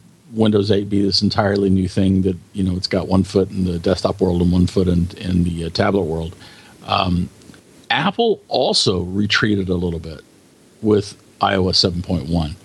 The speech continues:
Calendar has some functionality that is a lot closer to pre-I O S seven calendar, and even the ability to add button shapes, which is under the accessibilities menu,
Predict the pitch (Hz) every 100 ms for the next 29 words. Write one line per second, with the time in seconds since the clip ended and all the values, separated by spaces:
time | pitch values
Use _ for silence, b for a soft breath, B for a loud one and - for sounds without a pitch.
0 | B B B - 131 139 156 165 170 160
1 | 147 139 135 139 - - - 131 120 123
2 | - 120 123 127 135 120 107 110 104 107
3 | 110 - 113 113 - 113 110 117 107 107
4 | 107 104 - b b b - - 123 120
5 | 123 131 107 117 117 117 - 117 113 113
6 | 117 113 117 123 147 b b b b 120
7 | 120 120 120 131 143 139 139 131 131 127
8 | 131 135 131 131 - 127 117 113 110 104
9 | 131 170 135 - 107 92 98 - 110 110
10 | 104 101 98 101 101 98 95 113 98 95
11 | 110 131 120 95 - - - 98 90 95